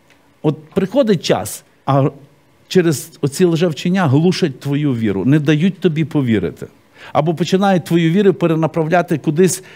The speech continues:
що взагалі-то не діє, і воно просто анулює твої зв'язки з Богом. Просто анулює, я навіть іншого не можу сказати. Воно унеможлі-, унеможливлює спасіння. Просто ти не маєш можливості мати спасіння, якщо ти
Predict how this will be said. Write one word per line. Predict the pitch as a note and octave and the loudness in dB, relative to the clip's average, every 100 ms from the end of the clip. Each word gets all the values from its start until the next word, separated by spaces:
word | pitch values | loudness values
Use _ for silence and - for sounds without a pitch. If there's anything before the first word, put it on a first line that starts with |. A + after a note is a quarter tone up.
| - - - | -20 -20 -12
що | - F#3+ F3 - | 0 4 4 2
взагалі-то | A2+ D3+ D#3 F3+ F#3+ F3 | -4 0 2 2 2 2
не | C#3+ F#3 F3+ | 4 4 4
діє, | F3 G#3 C#3 G#2+ - | 4 4 4 2 0
і | C#3+ | 0
воно | F3 G3+ | 2 0
просто | - G3 G3 F#3+ - | 0 0 0 -2 0
анулює | E3 F#3 G3 A#3+ A3+ D#3 | 2 2 4 4 4 2
твої | D#3 F#3 G3 | 0 2 4
зв'язки | D3+ F3+ F#3 - G#3+ | 4 2 0 0 0
з | E3 | 2
Богом. | F#3 F3 G2+ C2 - | 2 2 0 -4 0
Просто | G3 A3 G#3+ - | 2 2 0 0
анулює, | D#3+ E3+ F#3 D#3+ | 2 4 6 6
я | B2 F3 D#3+ | 6 2 2
навіть | C#3+ F#3+ F#3 G#3+ | 0 0 0 -2
іншого | G3 F#3 F3+ | -2 0 0
не | |
можу | F3+ E3+ D#3+ | 0 0 -2
сказати. | - D#3+ C#3+ B2 - - - - - - | -2 0 2 0 -2 -14 -20 -20 -20 -4
Воно | D3 F#3 G3 - - D#3+ | 2 4 2 -2 -4 2
унеможлі-, | G#3 A#3+ B3 G3+ B3 A#3+ | 4 6 4 4 4 4
унеможливлює | G3 F3+ G#3 A3+ A#3 G3+ B3 A3+ F3 C3+ B2+ A2+ | 4 2 2 4 4 4 4 6 6 4 4 2
спасіння. | - A#2 - B2 G2+ - - _ _ _ _ - - - - | -2 -4 -2 -4 -6 -10 -20 _ _ _ _ -20 -20 -20 -2
Просто | F#3 - G3 | 0 2 0
ти | - - A3 | 0 2 2
не | C4 | 4
маєш | B3+ C4 A3 F3+ F#3+ | 4 4 4 2 2
можливості | F3+ G3+ G3 F3 - F3 | 2 4 4 4 2 2
мати | F#3+ F3 E3+ | 2 0 -4
спасіння, | - F3+ - A#3 F#3+ | -2 -2 2 2 2
якщо | D3+ - F#3 | 0 0 0
ти | - B3+ A3+ | 2 2 2